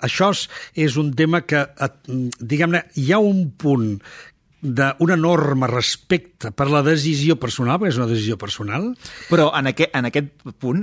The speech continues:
Speaker 2: no hi ha respecte per la decisió personal.
Speaker 1: Sí, no, no,
Speaker 2: En la,
Speaker 1: el, el,
Speaker 2: en
Speaker 1: els de fora, els de fora,
Speaker 2: Ah,
Speaker 1: eh?
Speaker 2: sí, sí,
Speaker 1: Jo
Speaker 2: no,
Speaker 1: dic, els
Speaker 2: sí.
Speaker 1: de fora, respectar la decisió personal. I, evidentment, la persona que es troba en la situació haurà de superar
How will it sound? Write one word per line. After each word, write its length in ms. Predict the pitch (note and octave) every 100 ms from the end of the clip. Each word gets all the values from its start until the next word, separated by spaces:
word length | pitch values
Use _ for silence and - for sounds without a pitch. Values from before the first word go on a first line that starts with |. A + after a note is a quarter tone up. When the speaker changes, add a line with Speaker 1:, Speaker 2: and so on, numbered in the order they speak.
| D#3
Speaker 2:
no 80 |
hi 80 | D3
ha 100 | C3
respecte 480 | C3 G#2+ - G#2+ -
per 80 | F#2+
la 60 | F#2+
decisió 360 | G2 A#2+ G2+ F#2
personal. 460 | F#2 A2+ G2 F#2 - - -
Speaker 1:
Sí, 120 | - G#3
no, 80 | A3
no, 80 | A#3
Speaker 2:
En 160 | D#3+
la, 140 | F3 E3 -
Speaker 1:
el, 140 | F3
el, 80 | F3+
Speaker 2:
en 60 | F3+
Speaker 1:
els 100 | F3
de 80 |
fora, 220 | G3+ A3+ G3+
els 80 |
de 80 | C#3+
fora, 180 | E3 A#3+
Speaker 2:
Ah, 40 | D3
Speaker 1:
eh? 80 | A3+
Speaker 2:
sí, 160 | F3
sí, 240 | - A2+ C#3
Speaker 1:
Jo 60 |
Speaker 2:
no, 60 | E3
Speaker 1:
dic, 80 | E3+
els 100 | D#3
Speaker 2:
sí. 60 | D3+
Speaker 1:
de 60 |
fora, 320 | D3+ G3+ B3+ D3
respectar 480 | D#3 - C3 A2 F3+
la 120 | A3
decisió 240 | C#3 C3+
personal. 500 | G3+ F3+ C#3 C#3+ B2 G2 - - -
I, 180 | D3+ C3+
evidentment, 440 | C3 B2+ F3 F3+ G3+
la 100 | D3+
persona 380 | A2 - D#3
que 80 | D3
es 80 | C3+
troba 160 | C#3+ C#3
en 60 |
la 60 | C#3
situació 440 | C3+ C#3+ D3+ G3+ -
haurà 320 | C#3+ D3+ E3+
de 80 | E3
superar 720 | - A3+ A3 - F3+ D#3+ F3